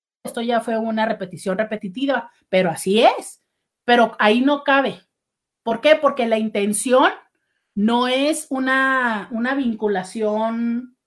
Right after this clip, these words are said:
personal, aunque sí es personal. ¿Por qué? Porque no es esta parte eventual de una noche. O sea, hay vínculos de los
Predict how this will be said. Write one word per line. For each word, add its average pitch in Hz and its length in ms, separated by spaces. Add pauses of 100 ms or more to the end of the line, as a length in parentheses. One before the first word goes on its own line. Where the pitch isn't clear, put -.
(340)
personal, 202 640 (1000)
aunque 269 360
sí 277 100
es 269 100
personal. 262 680 (220)
¿Por 214 200
qué? 254 260 (200)
Porque 233 300
no 226 180
es 262 160
esta 269 260
parte 262 260
eventual 240 640 (180)
de 202 160
una 208 280
noche. 254 460 (680)
O 208 140
sea, 214 200
hay 240 340
vínculos 269 560
de 233 80
los 226 140